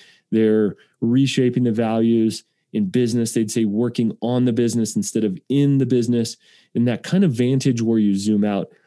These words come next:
I do a lot of this on Fridays. And so on Friday, I have a day, I actually go to a different space within our city. It's a beautiful space downtown. I look forward to being there. I only schedule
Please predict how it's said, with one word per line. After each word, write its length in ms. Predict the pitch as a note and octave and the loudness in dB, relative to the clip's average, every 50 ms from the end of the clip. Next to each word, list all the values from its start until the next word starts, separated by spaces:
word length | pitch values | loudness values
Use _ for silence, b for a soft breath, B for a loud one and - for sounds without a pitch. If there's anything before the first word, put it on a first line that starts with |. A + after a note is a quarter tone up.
| b b - | b b -2
I 100 | - D3+ | 0 2
do 180 | D3+ G3 F#3+ | 4 4 4
a 40 | E3 | 4
lot 240 | C#3 C3+ C3+ C#3 C#3 | 4 4 2 2 2
of 80 | B2+ | 2
this 320 | A#2+ B2 B2+ A#2+ A#2+ - - - | 2 2 0 0 -2 -4 -8 -6
on 160 | - A2 A2+ G#2 | -4 -2 -2 -2
Fridays. 640 | - - A#2 G#2+ A#2 C3 D3 E3 F#3 F3+ - - | -2 -2 -2 -2 0 0 0 -2 -2 -4 -6 -10
And 160 | - - G#2 - | -10 -10 -8 -4
so 220 | - A#2 G#2+ G#2 | -2 -2 -2 0
on 100 | G2+ G#2 | -2 -4
Friday, 500 | G2+ - - C3+ B2+ B2 B2+ B2 A#2+ A#2 B B B B B B B | -4 -4 -4 -2 0 0 0 0 0 -2 B B B B B B B
I 80 | - | -6
have 180 | A2 A#2 A#2+ A2+ | -4 -4 -2 -2
a 40 | A2 | 0
day, 380 | G#2+ A2 A2 A2+ A2+ A2 G#2+ - _ _ _ _ _ _ _ _ _ _ _ - - A#2 | 0 2 2 2 2 0 -2 -4 _ _ _ _ _ _ _ _ _ _ _ -12 -6 -4
I 40 | A#2+ | -4
actually 200 | G#2+ - B2 G#2 | -2 -2 -2 0
go 180 | F#2+ A#2 A#2 | 0 0 2
to 120 | A#2+ A#2+ A2 | 2 2 2
a 40 | |
different 320 | G2+ G2 A2+ - - A2 F#2 | 2 0 -2 -2 0 -2 -2
space 460 | - - - C3+ C3+ C#3+ C#3 - - b b b b b b b - | -4 -4 -2 0 0 0 -2 -4 -8 b b b b b b b -4
within 540 | A#2 A2+ A2 - C3+ B2 B2 B2 B2 B2 - - | -2 -2 -2 0 -2 0 0 0 0 -2 -2 -4
our 120 | A#2 G#2+ | -4 -4
city. 480 | - - - D3 C3+ C3 B2+ B2 A#2 A#2+ b b b b b | -4 -2 -2 0 2 2 2 0 -2 -4 b b b b b
It's 160 | - G#2 - | -6 -4 -2
a 60 | A2+ G#2 | -2 -2
beautiful 540 | G2+ G2+ A2+ A#2+ C3 C#3 C#3 C#3 - C3 | -2 -2 0 2 2 4 2 2 0 -2
space 480 | B2 - - - A#2+ A#2 A2+ A2 A2 - b b b b b b - | -4 -4 -2 0 0 0 0 0 -4 -6 b b b b b b -4
downtown. 720 | G#2+ A#2 A2+ A2+ A#2 A2 G#2 - A2 A2 G#2+ G#2+ G#2+ G2+ - | -2 -2 0 0 0 -2 -2 -2 -4 -2 -2 -2 -2 -2 -4
I 100 | G#2 A2+ | -4 -2
look 300 | G#2+ A2+ B2+ C#3 C3+ - | 0 2 2 0 0 -4
forward 580 | - - C3+ B2+ B2+ B2+ B2+ B2+ A#2+ A2+ B B B B B | -6 -2 0 0 2 2 2 2 0 -2 B B B B B
to 80 | - G#2 | -8 -6
being 380 | G#2 G#2 C3+ C#3 C#3 C#3 C#3 | -2 0 0 2 2 2 2
there. 280 | C3 B2+ B2+ B2+ B2 G#2+ | 2 2 2 0 0 -2
I 120 | F#2 - - _ - | -2 -6 -8 _ -4
only 280 | - D#3 D3+ D3 C#3+ | -2 0 0 2 0
schedule 580 | C3 - - C#3 C3 B2 A#2+ B2+ B2 A#2+ A#2 b | 0 0 -2 -2 -2 0 0 0 -2 -2 -4 b